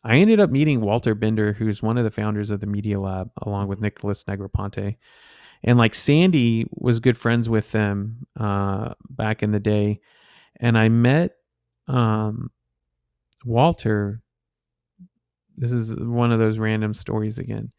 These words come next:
Speaker 2: Mm.
Speaker 1: Fast forward, I'm a college professor at, at U I W in San Antonio. I go to all these, um, uh, co-working spaces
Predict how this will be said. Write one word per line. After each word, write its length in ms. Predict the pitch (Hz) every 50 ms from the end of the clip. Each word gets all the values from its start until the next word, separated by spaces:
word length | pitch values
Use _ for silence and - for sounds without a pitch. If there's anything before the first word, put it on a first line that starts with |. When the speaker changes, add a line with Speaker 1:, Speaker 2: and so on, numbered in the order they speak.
| _ _ -
Speaker 2:
Mm. 320 | 120 110 107 104 98 101
Speaker 1:
Fast 260 | - 123 120 120 - -
forward, 360 | - 120 117 113 113 - - -
I'm 200 | - 123 110 107
a 40 | 107
college 400 | - - 110 110 110 107 104 -
professor 720 | - 101 104 - 107 104 104 - - 107 104 101 107 110 - _ _ - _ -
at, 360 | - 123 110 104 101 - - -
at 240 | 110 107 104 107 - - _
U 220 | - 123 117 110 110
I 80 | 104 104
W 260 | 110 107 104 107 104
in 60 | 104 101
San 240 | - - 107 101
Antonio. 580 | 101 101 104 - 107 104 104 104 104 104 104 - _ _ _ _ _ _ _ _ _ _ _ -
I 100 | - 110
go 300 | 104 - 113 107 110 110
to 420 | 107 - - - 110 107 107 104 104
all 140 | 107 107 110
these, 260 | 107 113 107 101 - -
um, 420 | 104 101 98 98 98 98 110 - _ _ _ _ _ _ _ _ _ _ - - - _ - 120
uh, 160 | 110 107 104
co-working 580 | - - - 120 123 123 113 107 - - 95 104
spaces 680 | - - - - 98 98 - - - 117 120 - -